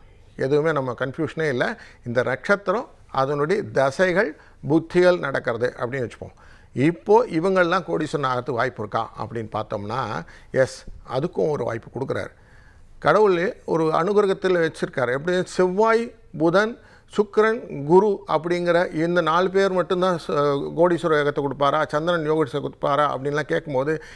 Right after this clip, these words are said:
இல்லை, இல்லை, எல்லாருக்குமே உண்டு. ஆனா செவ்வாய், புதன், கேது இந்த மூணு பேர்ல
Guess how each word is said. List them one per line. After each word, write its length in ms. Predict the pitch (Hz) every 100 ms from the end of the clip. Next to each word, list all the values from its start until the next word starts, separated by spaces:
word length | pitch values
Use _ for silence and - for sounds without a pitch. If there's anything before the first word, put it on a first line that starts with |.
| -
இல்லை, 240 | 139 165 175
இல்லை, 240 | 170 135
எல்லாருக்குமே 520 | 131 160 175 165 185
உண்டு. 640 | 175 151 147 143 139 214 - - - -
ஆனா 580 | 143 156 131 151 233 - - -
செவ்வாய், 720 | - - 143 156 185 214 254
புதன், 540 | 175 139 160 190 208 -
கேது 360 | 160 180 170
இந்த 180 | 143 139
மூணு 280 | 123 185 190
பேர்ல 460 | 165 143 139 180